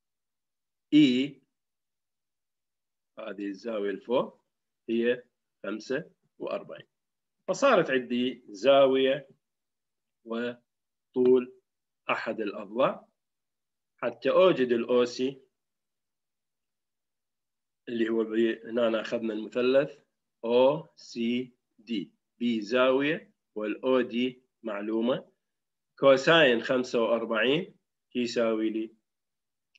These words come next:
ال أو دي على ال أو سي، ومن عندها أجد ال أو سي قيمتها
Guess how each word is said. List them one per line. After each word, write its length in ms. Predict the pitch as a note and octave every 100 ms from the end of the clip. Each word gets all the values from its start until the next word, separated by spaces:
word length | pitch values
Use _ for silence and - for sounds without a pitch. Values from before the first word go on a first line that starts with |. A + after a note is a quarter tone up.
| _
ال 120 | G#2+
أو 520 | A#2+ B2 B2 A#2+ A#2+ _ _
دي 480 | A2+ A#2+ A#2 A#2 A#2 _ _ _ _
على 240 | A2+ A2+ G#2+
ال 160 | G#2 G#2
أو 400 | G#2 G#2+ A2 _ _ _ -
سي، 300 | - G2+ - _ _ _ _
ومن 220 | G#2+ A2+
عندها 380 | G#2+ G2 G#2 A2
أجد 360 | A2 G2 G#2 - _ _
ال 140 | G2+ G2+
أو 180 | B2 B2+
سي 400 | - C#3 D3 _ _ _ _
قيمتها 640 | B2+ C3 C#3 C3+ E3+ G3+